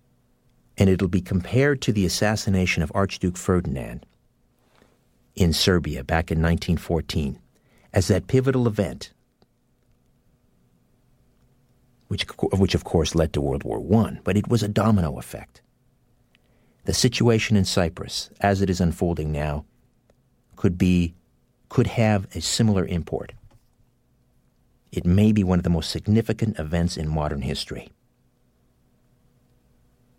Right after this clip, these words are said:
It could lead to the unraveling of the E U. It could be the I M F's greatest blunder. It could lead to a run on banks,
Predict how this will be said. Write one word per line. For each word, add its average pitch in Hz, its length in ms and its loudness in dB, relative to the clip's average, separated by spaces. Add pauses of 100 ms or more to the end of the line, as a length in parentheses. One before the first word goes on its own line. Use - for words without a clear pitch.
(1400)
It - 140 0
could 87 220 2
lead 85 180 2
to 90 60 4
the 78 120 0
unraveling 76 520 2
of 87 80 2
the 92 160 0
E 104 60 4 (120)
U. 127 220 -2 (360)
It - 120 -6
could 98 160 -2
be 98 80 0
the 90 200 2
I 92 140 2
M 90 120 0
F's 90 200 -4
greatest 127 640 0
blunder. 78 440 -6 (1500)
It 104 140 0
could 95 180 2
lead 95 200 2
to 98 140 2
a 92 60 4
run 90 220 4
on 101 140 4
banks, - 540 -6